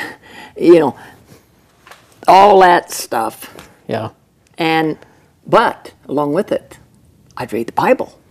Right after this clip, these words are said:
Speaker 2: And they didn't like the Bible so much,
Speaker 1: Well, you know,
Speaker 2: as you
Speaker 1: they,
Speaker 2: said.
Speaker 1: they said, uh, uh, "The Bible's correct only if it's translated correctly." Well, see, I didn't have nobody around tell me what was correct and what was not. When I delved into the Bible,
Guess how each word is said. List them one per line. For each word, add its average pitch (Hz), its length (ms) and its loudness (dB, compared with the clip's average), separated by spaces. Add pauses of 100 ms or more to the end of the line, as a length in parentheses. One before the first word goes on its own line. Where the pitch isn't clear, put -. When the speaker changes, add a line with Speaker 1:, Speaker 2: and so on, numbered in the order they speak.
(600)
Speaker 2:
And 127 140 -2
they 131 140 4
didn't 123 400 -2
like 120 220 -4
the 110 120 0
Bible 107 380 0
so - 180 -8
much, - 300 -12
Speaker 1:
Well, 220 540 2
you 240 160 0
know, 175 200 0
Speaker 2:
as 117 160 -2
you 117 80 -4
Speaker 1:
they, 208 260 2
Speaker 2:
said. - 80 -8
Speaker 1:
they 190 140 6
said, 165 400 -2
uh, 139 340 2 (1000)
uh, 151 480 4 (160)
"The 170 100 0
Bible's 240 460 4
correct 175 640 2
only 240 520 4
if - 140 -6
it's - 140 -10
translated 160 680 0
correctly." 165 600 0 (280)
Well, 208 160 4
see, 254 240 0
I 233 120 4
didn't 269 200 0
have 214 280 2
nobody 143 380 0
around 139 360 0
tell 175 220 2
me 151 140 2
what 151 220 2
was 151 140 -2
correct 165 380 0
and 156 140 -2
what 151 280 0
was 147 200 0
not. 170 260 0
When 151 120 -2
I 170 160 4
delved 170 360 2
into 160 240 -2
the 151 80 0
Bible, 151 640 2